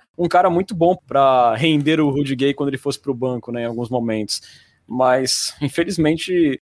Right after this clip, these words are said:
foi muito pouco utilizado o Lucas Samanit, que eu acho que não tem nem muita cancha pra entrar num jogo decisivo desse, mas seria um nome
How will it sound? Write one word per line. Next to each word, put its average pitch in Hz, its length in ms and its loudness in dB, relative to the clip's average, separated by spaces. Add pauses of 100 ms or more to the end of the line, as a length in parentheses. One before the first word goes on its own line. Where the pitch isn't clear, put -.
(200)
foi 151 200 -2
muito 170 200 0
pouco 180 380 2
utilizado 151 520 2
o - 20 2
Lucas 147 200 -4
Samanit, 135 380 -2
que 170 80 -2
eu - 20 4
acho 143 120 -4
que 151 80 -6
não 143 100 -2
tem 156 140 0
nem 160 320 0 (180)
muita 156 300 0
cancha 165 440 0
pra 147 160 0
entrar 143 220 0
num 139 140 0
jogo 135 180 0
decisivo 135 500 -2
desse, 131 380 -2
mas 165 220 -2
seria 175 260 0
um 165 60 0
nome 127 360 0